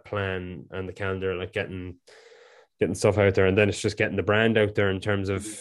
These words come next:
uh, because it's sort of offering value to people up front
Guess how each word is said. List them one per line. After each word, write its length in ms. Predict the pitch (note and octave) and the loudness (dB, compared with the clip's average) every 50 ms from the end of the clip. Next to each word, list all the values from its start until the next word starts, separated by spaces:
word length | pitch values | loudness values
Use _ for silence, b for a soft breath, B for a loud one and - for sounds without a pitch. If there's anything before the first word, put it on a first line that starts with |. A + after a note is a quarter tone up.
| - _ - | -14 _ 0
uh, 440 | G2+ G2 G2 G2 F#2+ F#2+ G2 - - - - _ - | 2 4 6 6 6 4 4 2 -2 -8 -14 _ -6
because 220 | - - G2 F2+ | -4 -4 -2 -2
it's 220 | G2+ F#2+ - - - | -4 -8 -10 -12 -16
sort 380 | - - - - A#2 G#2+ G2+ | -16 -16 -6 0 0 0 0
of 160 | F#2+ - - - - _ _ _ _ _ _ _ _ - | 0 -4 -10 -16 -20 _ _ _ _ _ _ _ _ -2
offering 420 | - A2 A2+ G#2+ - A#2+ A2 G#2+ | 0 0 0 2 0 0 0 2
value 340 | G2+ A2+ A2+ A#2 A#2 A2+ A2 | 2 4 4 4 4 2 0
to 80 | G2+ G#2+ | 0 0
people 280 | A2+ A2 G2 G#2+ G#2 | 0 0 0 0 -2
up 160 | G#2+ G#2+ - | -2 -2 -2
front 320 | - B2 A#2 A#2 A2+ A2 | 0 2 2 2 0 -2